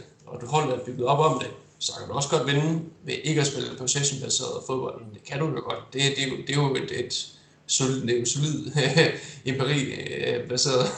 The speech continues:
<laughs> bevis der. Øh, så, så, øh, så Ancelotti, han er, ja, men han er også old school, men, øh,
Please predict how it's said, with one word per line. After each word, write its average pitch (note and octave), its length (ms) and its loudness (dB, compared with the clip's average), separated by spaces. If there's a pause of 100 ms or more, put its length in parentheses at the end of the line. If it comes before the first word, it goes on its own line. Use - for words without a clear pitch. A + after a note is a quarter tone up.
(140)
<laughs> C#3+ 240 0
bevis C#3+ 300 2
der. C3 240 0 (260)
Øh, A#2+ 540 -4 (540)
så, - 160 2 (220)
så, - 180 0 (300)
øh, A#2 240 -12 (120)
så - 120 -4 (120)
Ancelotti, C3+ 480 2
han C3+ 280 -4
er, B2+ 140 -2 (1300)
ja, D3 180 -4
men D#3 80 0
han D#3 140 2
er E3 60 4
også E3 220 2
old E3+ 140 6
school, D3 340 -2 (280)
men, B2+ 200 2
øh, A#2+ 480 0